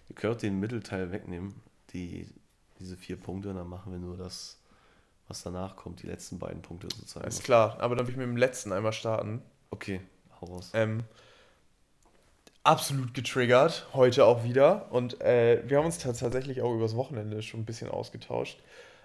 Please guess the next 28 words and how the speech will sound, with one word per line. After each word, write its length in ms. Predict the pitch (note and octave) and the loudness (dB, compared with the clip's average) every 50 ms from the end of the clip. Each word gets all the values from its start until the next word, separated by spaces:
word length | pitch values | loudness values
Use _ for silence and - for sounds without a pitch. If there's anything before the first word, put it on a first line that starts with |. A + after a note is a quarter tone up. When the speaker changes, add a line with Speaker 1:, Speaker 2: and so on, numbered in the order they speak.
| - _ - | -10 _ 4
Speaker 2:
Eine 320 | B2+ C#3+ D#3 F3+ F3+ D#3 | 6 6 6 6 4 4
Sache, 280 | C#3 C#3 C#3 - D3 C#3 | 4 4 4 4 0 0
die 300 | B2+ B2 B2 B2 - - - | 0 -2 -4 -6 -6 -6 -6
wirklich 460 | A2+ A#2+ B2+ C3+ D#3+ D#3 C#3 - - | -6 -4 -4 -4 -4 -6 -6 -6 -8
so 120 | - A#2+ B2 | -8 -6 -6
ein 140 | A#2+ A#2 - | -6 -4 2
Alltags-Pain 1000 | - A2 B2 C#3 C3 - A#2 A2 A2+ A2+ - - - - - - B2+ A#2 A#2+ A#2 | 6 8 8 8 6 4 0 0 0 0 -2 -8 -12 -12 -8 -4 -2 -2 0 0
in 140 | A2+ A2 G#2 | -2 -2 -4
the 180 | G#2+ - - | -4 -2 0
Ass 260 | - - G#2+ A2 A2 - | 0 2 0 0 -4 -4
ist, 440 | - A2 C3+ D3+ - - - - _ _ _ _ _ _ _ _ _ - | -4 -4 -4 -4 -6 -8 -10 -14 _ _ _ _ _ _ _ _ _ -8
manchmal, 640 | - G2+ G2+ A2 A2+ A#2 - B2 A2+ A#2+ C3 D3+ - - | 0 2 2 2 2 0 0 2 2 2 2 2 2 6
eigentlich 380 | - A#2 C#3 D3+ D#3 C3+ B2 B2+ | 8 8 8 8 6 0 -2 -4
ist 140 | B2+ A#2+ | -6 -8
es 120 | A#2 A2 - | -8 -8 -6
eine 140 | B2 A#2+ A#2 | -6 -6 -6
totale 440 | - A#2 A2+ A#2 A#2 A#2+ A#2 A2+ | -6 -6 -2 0 2 4 4 2
Alltagsbefreiung 1000 | - A2 A2 A2 G#2+ - - - - - - A2+ A#2+ A#2+ G#2+ G#2 G#2+ B2 E3 - - - - _ - | 2 2 0 -2 -4 -4 -8 -14 -12 -4 0 2 2 4 4 4 4 2 0 -6 -10 -20 -20 _ -12
im, 160 | G#2+ G#2+ - | -12 -10 -8
im 180 | - G#2+ A2+ A2+ | -6 -6 -6 -6
Grunde 380 | A2 G2+ G#2 G#2+ G#2+ A#2 C3+ | -4 -4 -4 -2 -2 -4 -4
für 180 | C#3 - - G#2 | -4 -6 -8 -4
mich, 360 | G2+ G#2+ B2 E3 - - - _ - - - - - - _ _ _ - | -2 -2 -2 -2 -4 -12 -18 _ -20 -20 -20 -20 -20 -20 _ _ _ -10
ist 140 | - A#2 - | -8 -6 -4
tatsächlich 400 | A#2+ A2+ A#2+ A#2+ A#2 A#2 A2+ - | -4 -2 -2 -2 -4 -4 -6 -6
Fahrradfahren 720 | - - - D3 C3+ C#3 C3+ C3 - - - A2+ A#2 A#2 | -8 -4 -2 0 2 2 2 0 0 2 4 4 4 4
in 160 | A#2 A#2 A2 | 0 -4 -2
Hamburg. 460 | A2 A2 A#2 G#2 G2 G2 A2 - - | -2 -2 -2 -2 -4 -4 -6 -10 -16